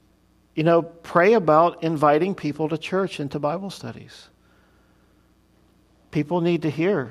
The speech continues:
uh, about Christ. They need to hear the Word of God. I mean, in all of our Bible studies, we endeavor to just look into the Word of God and see what He has for us and keep our eyes focused on Him. You know, we're, we're not here to exalt ourselves. None of this is building a portfolio so you can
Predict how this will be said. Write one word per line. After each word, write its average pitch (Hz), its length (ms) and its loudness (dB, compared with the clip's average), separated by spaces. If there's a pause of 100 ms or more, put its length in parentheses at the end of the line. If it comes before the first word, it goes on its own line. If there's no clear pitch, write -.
uh, - 320 -10
about 147 340 -2
Christ. 160 440 -4
They 147 120 -2
need 156 220 0
to 143 120 2 (440)
hear 180 280 2
the 180 100 6
Word 175 240 4
of 175 140 0
God. 160 400 4
I 139 40 2
mean, 143 200 0
in 147 80 2
all 170 180 6
of 175 80 2
our 160 140 6
Bible 156 340 4
studies, 151 500 0
we 156 200 2
endeavor 151 400 2
to 151 100 2
just 147 260 -2
look 151 220 0
into 160 200 -2
the 156 100 0
Word 151 200 2
of 147 120 -2
God 151 240 4
and 151 80 -4
see 156 160 -4
what 156 120 0
He 151 80 0
has 147 240 0
for 151 300 0
us 175 220 -4
and 143 160 -8 (360)
keep 175 240 2
our 165 180 8
eyes 156 260 6
focused 160 500 0
on 147 160 0
Him. 151 460 -4 (580)
You 160 100 0
know, 170 120 6
we're, 175 260 4
we're 175 80 4
not 185 200 4
here 175 200 2
to 170 160 2
exalt 156 380 4
ourselves. 151 420 2
None 175 160 4
of 196 80 4
this 185 180 2
is 151 120 -2
building 165 300 4
a 151 40 2
portfolio 156 800 2
so 156 160 -4
you 151 180 2
can 147 320 -4